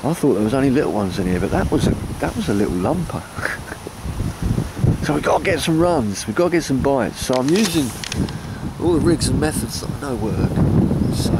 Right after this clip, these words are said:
it's just a matter of, you know, waiting. I reckon I'll probably come on the feed later on this afternoon,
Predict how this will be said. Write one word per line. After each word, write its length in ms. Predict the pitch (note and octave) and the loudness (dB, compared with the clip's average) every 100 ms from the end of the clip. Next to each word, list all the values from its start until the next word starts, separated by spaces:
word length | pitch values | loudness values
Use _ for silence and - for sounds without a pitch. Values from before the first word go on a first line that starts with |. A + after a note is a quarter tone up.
| - | 2
it's 140 | - | 2
just 160 | - - | 2 0
a 40 | |
matter 300 | C3 A#2 - | -2 -4 -4
of, 140 | G#2 - - - | -6 -6 -8 -6
you 80 | A#2+ | 2
know, 580 | A#2 - - - - - | 4 4 4 2 2 0
waiting. 340 | G#2+ G#2+ - - - - - - | 0 0 2 4 4 2 2 0
I 60 | G#2+ | 2
reckon 280 | D3+ - | 2 2
I'll 680 | - - - - - - - | 0 -2 0 0 0 2 2
probably 220 | - - - | 0 -2 -4
come 200 | - - | -4 -2
on 80 | - | -2
the 40 | |
feed 320 | - A2+ A2 | -2 -2 -2
later 240 | G#2+ A2 G#2 | -2 -2 -2
on 100 | G2+ | -2
this 160 | - | -2
afternoon, 520 | A2+ G#2+ - A2 G2+ | -2 -4 -4 -4 -4